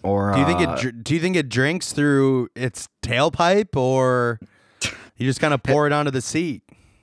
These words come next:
Speaker 1: Have you seen monster trucks? There's a monster inside the truck.
Speaker 2: No, I haven't seen that. Is that a
Speaker 1: This
Speaker 2: scary
Speaker 1: is a,
Speaker 2: movie?
Speaker 1: this is like a Disney-ish movie where, uh, there's a monster that is, like, friendly with this boy,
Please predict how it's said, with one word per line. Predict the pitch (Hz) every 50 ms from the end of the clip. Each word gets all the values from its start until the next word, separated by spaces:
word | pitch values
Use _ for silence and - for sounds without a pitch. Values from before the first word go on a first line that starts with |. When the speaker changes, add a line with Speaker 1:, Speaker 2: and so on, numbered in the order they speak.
| _ _ _ _ -
Speaker 1:
Have | 113 127 139
you | 160 170
seen | 123 - 151 156 160
monster | 147 135 139 147 - - - 143
trucks? | - - 151 143 - -
There's | - 113 107 107
a | 110
monster | 104 107 110 123 131 127 - - 107 95 92
inside | 92 95 95 - 104 98 92 85
the | 82
truck. | - - - 95 85 - - - - - - _ - 294 - - - - - 214 160 - 127 113 104 98 - - 110
Speaker 2:
No, | 120 120 135 135 - - 214 196 180 151 135
I | 131 127 131
haven't | 135 156 151 156 151 151 139
seen | - - 139 147 175 170
that. | 131 104 98 95
Is | 98 95
that | 110 117 120
a | 113
Speaker 1:
This | -
Speaker 2:
scary | - 107 117 120 123 127 123
Speaker 1:
is | 139
a, | 156
Speaker 2:
movie? | 151 151 147 139 139 127 - 139
Speaker 1:
this | 151 151 - -
is | 160 151
like | 175 160 156
a | 147
Disney-ish | 120 117 120 123 123 131 127 117 113 113 113 110 -
movie | 113 110 107 107 98 104 104 104
where, | 101 104 101 98 98 95 98 95 95 92 95 78 - -
uh, | 87 95 95 95
there's | 90 95 95 92 95
a | 98
monster | 95 92 95 98 98 101 98 - - - 95 87 87
that | 87 90 87 87 82 82 80 - - _ _ _ _ _ _ _ _ _ _ _ _
is, | - 104 98
like, | 98 98 92 -
friendly | - - - 113 107 104 101 98 95 90 90 90 87 90 87 87
with | 90 92 95 87
this | 90 95 87 -
boy, | - - 98 92 92 90 87 87 85 85 87 90